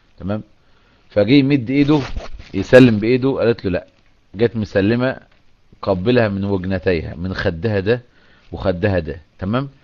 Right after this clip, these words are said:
هل في الكتاب عند حضرتك ما يمنع هذا الامر؟ ها، هل عند حضرتك في الكتاب ما يمنع هذا الامر؟ لا، لا، هي فيزيتور معروفة محترمة فعلا.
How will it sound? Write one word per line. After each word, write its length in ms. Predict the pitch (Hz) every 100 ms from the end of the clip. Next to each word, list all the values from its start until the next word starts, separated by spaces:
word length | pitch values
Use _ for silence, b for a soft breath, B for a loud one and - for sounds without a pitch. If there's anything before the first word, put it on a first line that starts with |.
| b b b
هل 200 | - 123
في 100 | 127
الكتاب 340 | 117 - 139 123
عند 240 | 113 95
حضرتك 480 | - 95 113 98 -
ما 160 | 98 110
يمنع 340 | 110 98 95
هذا 140 | 95 92
الامر؟ 380 | - 107 107 - _ _ _ _ _ _ _ -
ها، 180 | 90 85 _ _ _ _ _ _ _ _ _ _ _
هل 180 | 101 107
عند 240 | 107 101
حضرتك 280 | 85 95 104
في 60 | -
الكتاب 340 | - 92 90
ما 120 | 90
يمنع 200 | 95 92
هذا 260 | 78 85 82
الامر؟ 260 | 80 101 107 - _ _ _ _ _ _ _ _ _ _ _ _ _ _ _ _ _ _ _ _ _ _
لا، 140 | 98 113
لا، 100 | 113
هي 180 | 113
فيزيتور 380 | 101 107 107 90
معروفة 380 | 87 85 87 92
محترمة 460 | 82 - 90 82 76
فعلا. 300 | - -